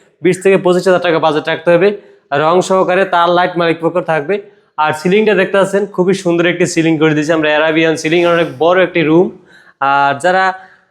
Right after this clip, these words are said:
আর একটু কম বাজেটের ভিতরে যারা করাচ্ছেন, তারা কিন্তু এই ডিজাইনটি করাতে পারেন। এখানে কিন্তু আরেকটি, আহ, কম বাজেটের ভিতরে কিন্তু এই যে ডেকোরেশন করা হয়েছে, মাত্র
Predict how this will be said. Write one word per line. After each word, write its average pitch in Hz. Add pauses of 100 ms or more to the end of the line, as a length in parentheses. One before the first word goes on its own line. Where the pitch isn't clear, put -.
(100)
আর 175
একটু 190
কম 214
বাজেটের 208
ভিতরে 202
যারা 185
করাচ্ছেন, 185
তারা 175
কিন্তু 175
এই 175
ডিজাইনটি 165
করাতে 160
পারেন। 175 (480)
এখানে 185
কিন্তু 180 (1080)
আরেকটি, 170 (420)
আহ, 143
কম 196
বাজেটের 180
ভিতরে 180
কিন্তু 170
এই 170
যে 165
ডেকোরেশন 165
করা 165
হয়েছে, 160
মাত্র 175